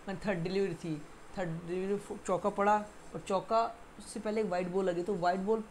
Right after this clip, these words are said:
third ball हो गई, उसके अब ये आ गई fourth ball। तो ये हमेशा ध्यान रखना, कभी ये मत सोचना कि third ball है और वो white हो गई और आपने उसमें bat लगाए थे ट्वेंटी फ़ोर, फ़ाइव रुपीज़ और वो white हो गई, तो वो वाइड ball भी count होती है। तो ये आप, इस चीज़ आपको हमेशा याद रखनी है। Okay friends,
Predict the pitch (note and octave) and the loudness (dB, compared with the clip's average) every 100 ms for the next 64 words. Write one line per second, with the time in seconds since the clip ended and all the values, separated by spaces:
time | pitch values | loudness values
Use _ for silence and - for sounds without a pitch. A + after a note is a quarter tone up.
0 | - A3 G3 F#3 F3 D3 C#3 C#3 C#3 - | -4 -2 0 0 2 0 0 -2 -6 -14
1 | - - - F#3 F#3+ F#3 G#3+ A#3 - E3+ | -18 -8 0 0 2 2 0 -2 0 0
2 | D#3 D#3 D3+ G3 G#3 G3 F#3 G3+ D#3 D#3+ | 0 0 0 0 2 2 0 -2 0 -2
3 | D#3 D3+ D#3 F3+ F#3 G3 F#3+ F3+ F3+ F#3 | 0 -2 -2 -2 -2 -2 -4 -6 -6 -4
4 | G3 G3 E3+ E3+ F#3 F3+ F3+ - - - | -4 -2 -2 0 0 0 -2 -8 -10 -2
5 | F3 F3+ E3+ E3+ E3+ F3 E3+ F3+ - - | 0 4 4 4 2 0 0 -2 -6 -14
6 | - D#3+ D#3+ E3+ E3+ F#3 F3 E3 D#3+ E3 | -6 -2 0 -2 -4 -4 0 0 2 2
7 | E3 D#3+ E3+ E3 E3 E3+ D#3+ E3+ E3+ E3 | 4 4 2 -2 -4 -6 -4 -4 -2 0
8 | D#3+ E3 E3 E3+ F3 F3 - - - F#3+ | 0 0 0 0 0 -4 -10 -16 -12 -2
9 | F3 E3+ E3+ F3 G#3+ A#3 A#3 A3+ F3+ G3 | 0 0 0 0 2 2 0 0 0 0
10 | G#3 G#3+ F3+ F3+ F3 A3 G#3+ F#3+ F3+ D#3+ | -2 -6 -2 0 2 0 0 -2 -2 -4
11 | C#3 C#3 C3+ C3+ F3 F3 F3 D#3+ - - | -4 -2 -2 -2 0 0 -2 -10 -6 -4
12 | E3+ F3+ F#3 G3 F3 D3 D3 C#3 C#3+ C#3 | -2 -2 -2 -2 0 0 0 -2 -4 -6
13 | C3+ - - - - E3+ G#3+ A3 A3+ B3 | -8 -12 -18 -18 -10 -4 -2 -2 -4 -6